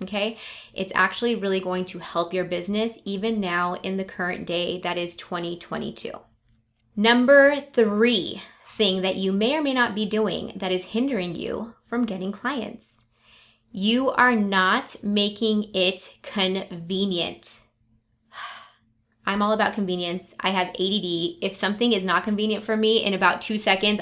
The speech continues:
I give up and I go to the next person. Convenience can look different to everybody, but I think the main thing for me is understanding where I can book with you, right? So if I'm on Instagram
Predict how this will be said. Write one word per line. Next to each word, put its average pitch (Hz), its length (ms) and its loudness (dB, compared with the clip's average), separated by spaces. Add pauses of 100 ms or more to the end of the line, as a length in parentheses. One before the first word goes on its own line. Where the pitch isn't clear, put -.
I 190 100 4
give 190 200 0
up 180 300 4
and 190 120 -2
I 175 100 0
go 170 140 2
to 180 100 -2
the 180 100 0
next 165 280 -4
person. - 480 -4 (560)
Convenience 240 680 4
can 254 240 0
look 208 280 2 (140)
different 196 440 0
to - 240 -4
everybody, 220 640 0
but 202 140 0
I 196 100 2
think 214 280 0
the 220 100 0
main 190 280 0
thing 208 180 -2
for 202 160 -4
me 190 360 0
is 202 180 0
understanding 214 1000 0 (580)
where 240 420 6
I 226 120 8
can 226 200 0
book 202 200 0
with 185 180 -4
you, - 240 -10 (380)
right? 190 300 4
So 220 120 4
if 208 240 2
I'm 208 260 4
on 247 280 4
Instagram 220 800 2